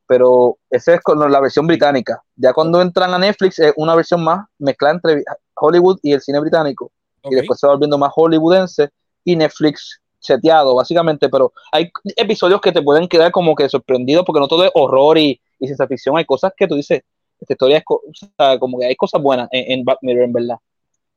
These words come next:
Speaker 1: Se
Speaker 2: Ok,
Speaker 1: conectan
Speaker 2: ok.
Speaker 1: y no, pero en verdad que me sorprende que los tres se hayan reunido. ¿Con quién se reunieron nuevamente esos tres?
Speaker 2: No, e-,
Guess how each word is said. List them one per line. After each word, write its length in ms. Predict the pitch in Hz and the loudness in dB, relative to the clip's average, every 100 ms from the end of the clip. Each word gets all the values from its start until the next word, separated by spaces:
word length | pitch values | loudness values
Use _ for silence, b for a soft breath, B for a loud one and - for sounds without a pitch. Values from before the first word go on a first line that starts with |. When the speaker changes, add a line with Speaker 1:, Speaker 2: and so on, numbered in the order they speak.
| _ | _
Speaker 1:
Se 80 | _ | _
Speaker 2:
Ok, 60 | 135 | -4
Speaker 1:
conectan 320 | 127 127 113 151 | -2 -2 -4 -2
Speaker 2:
ok. 40 | |
Speaker 1:
y 40 | |
no, 140 | 156 175 | -2 0
pero 120 | 160 | 0
en 40 | 135 | 0
verdad 220 | 127 131 | 0 0
que 600 | 151 151 147 143 135 - _ _ _ _ _ _ - | 2 4 4 4 2 -2 _ _ _ _ _ _ -10
me 120 | 131 | -6
sorprende 360 | 135 127 139 165 | -4 -2 0 2
que 60 | |
los 140 | 170 - | 0 2
tres 180 | 143 | 0
se 60 | 147 | 2
hayan 160 | 143 151 | 0 2
reunido. 380 | 165 143 147 123 | 0 0 0 0
¿Con 140 | 131 | -2
quién 120 | 120 | -6
se 100 | 147 | -4
reunieron 300 | 202 190 202 | -2 0 0
nuevamente 460 | 202 202 202 220 233 | 0 -2 -2 -6 -8
esos 200 | 214 - | -10 -10
tres? 180 | - 226 - _ 233 | -6 -6 -8 _ -8
Speaker 2:
No, 80 | |
e-, 120 | 240 | -6